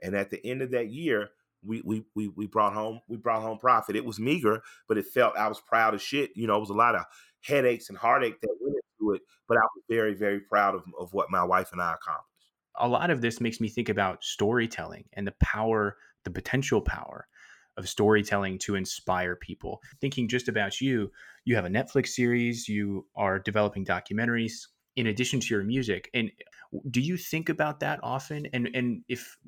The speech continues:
Speaker 2: if so, what power do you think, what capacity do you think that storytelling plays in, let's say, the Black community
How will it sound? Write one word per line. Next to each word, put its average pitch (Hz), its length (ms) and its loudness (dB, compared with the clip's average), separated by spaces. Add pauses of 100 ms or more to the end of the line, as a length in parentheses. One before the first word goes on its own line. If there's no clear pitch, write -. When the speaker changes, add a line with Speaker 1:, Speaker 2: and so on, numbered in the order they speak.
(120)
Speaker 2:
if 127 140 -4
so, 147 320 0
what 117 500 -2 (200)
power 104 420 -2
do 92 100 -8
you 95 160 -6
think, 95 320 -10
what 120 160 -4
capacity - 760 -6 (400)
do 101 80 -6
you 98 120 0
think 101 200 -6
that 92 120 -6
storytelling 95 760 -4
plays 95 640 -4
in, 92 380 -10 (100)
let's 98 240 -2
say, 98 100 -2
the 90 60 -4
Black 110 300 0
community 90 480 -10